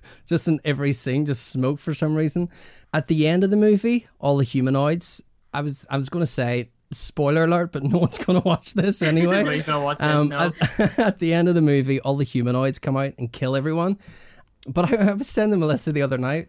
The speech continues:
Speaker 1: the little teaser I gave her. So the humanoids, um, are killing, like, girls and stuff who are swimming in the ocean or in, like, lakes and stuff or whatever, blah, blah, blah. But a humanoid doesn't kill a woman without <laughs> ripping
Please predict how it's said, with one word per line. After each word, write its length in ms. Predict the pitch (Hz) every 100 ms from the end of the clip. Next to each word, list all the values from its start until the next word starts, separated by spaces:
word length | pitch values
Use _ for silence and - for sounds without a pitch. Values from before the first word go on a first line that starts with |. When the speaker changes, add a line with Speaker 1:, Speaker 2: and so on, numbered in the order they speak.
| 139
Speaker 1:
the 200 | 143 131
little 280 | 131 139 143
teaser 400 | - 131 123 143
I 80 | 156
gave 220 | 165 165
her. 140 | 180
So 400 | 170 - 151 143 - - - _ _ -
the 180 | 147 151
humanoids, 1040 | - 196 196 165 151 151 139 - - - -
um, 600 | 127 123 123 120 117 117 - _
are 80 | 123
killing, 360 | - 139 131 127
like, 280 | 120 120 - -
girls 380 | 123 123 123
and 100 | 131
stuff 300 | 117 139 123
who 80 | 143
are 60 | 131
swimming 440 | - 139 123 127
in 120 | 131
the 180 | 131 131
ocean 400 | 127 120 143 135
or 160 | 131 127
in, 220 | 127 131
like, 200 | 127 123
lakes 520 | 147 131 123 127 - 147
and 140 | 131
stuff 340 | - 143 135
or 80 | 147
whatever, 320 | 139 135 135
blah, 240 | 123 131 135
blah, 180 | 131 127
blah. 360 | 127 123 127 - - _ _
But 120 | 156
a 60 | 156
humanoid 880 | - 196 220 208 170 147 143 139 156 _
doesn't 400 | - 160 156 160
kill 560 | - - 127 131 135 - _
a 120 | 139
woman 480 | 131 127 127 139 156
without 360 | 139 127 131 110
<laughs> 40 |
ripping 640 | 127 135 135 - 139 135